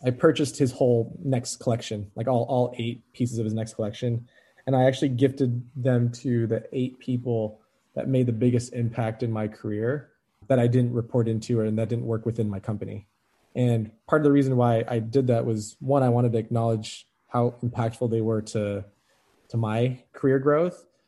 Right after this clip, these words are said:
but also it was, it was definitely something that I wanted to always remember, that, like, I wouldn't have necessarily become who I was without not only the people that are supporting you because they are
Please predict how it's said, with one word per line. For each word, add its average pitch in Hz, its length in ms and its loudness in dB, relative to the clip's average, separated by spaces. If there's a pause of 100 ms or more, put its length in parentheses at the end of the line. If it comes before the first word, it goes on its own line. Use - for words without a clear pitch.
(240)
but 135 80 4
also 139 380 4
it 127 160 0
was, 113 220 0
it 127 80 -2
was 117 140 0
definitely 127 380 0
something 120 300 -4
that 113 100 0
I 110 80 0
wanted 107 540 -4
to 110 480 -2 (420)
always 127 260 2
remember, 117 580 0
that, 113 180 -2
like, 110 160 -4
I 120 80 0
wouldn't 120 240 4
have 110 100 -4
necessarily 117 440 -2
become 107 580 -4 (320)
who 120 100 0
I 107 120 0
was 110 280 -2
without 107 480 -4 (460)
not 127 180 2
only 135 140 4
the 120 80 2
people 127 240 -2
that 113 360 0
are 131 60 -4
supporting 131 540 -2
you 123 100 2
because 117 400 -4
they 113 460 -2
are 107 260 -4